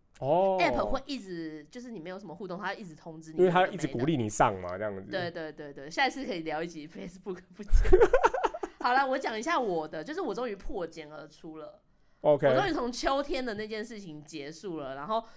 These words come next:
Speaker 2: 就跨入冬天，然后就以一个很快的速度，一天当两天在玩的速度一直往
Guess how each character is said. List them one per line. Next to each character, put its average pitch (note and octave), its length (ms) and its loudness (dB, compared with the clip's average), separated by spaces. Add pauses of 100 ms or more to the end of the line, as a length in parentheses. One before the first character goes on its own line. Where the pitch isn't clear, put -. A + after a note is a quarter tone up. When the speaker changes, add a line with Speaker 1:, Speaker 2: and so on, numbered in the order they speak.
Speaker 2:
就 G#3+ 180 -6
跨 G#3 260 2
入 F#3+ 160 -4
冬 F3 240 -6
天， G3+ 160 -8
然 D#3+ 120 -6
后 F#3+ 100 -6
就 G#3 100 -6
以 D#3+ 240 -6
一 F#3 40 -12
个 E3 200 -4
很 E3 200 -10
快 B3 180 2
的 F3+ 100 -2
速 F3+ 240 -6
度， F3+ 200 -6
一 G#3+ 80 -14
天 F#3 180 -10
当 F3+ 140 -8
两 D3 120 -10
天 D#3+ 140 -12
在 D#3+ 140 -4
玩 C3+ 200 -12
的 C3 80 -16
速 D#3 160 -16
度 C#3+ 380 -14
一 G3 80 -20
直 E3 80 -10
往 D#3 100 -8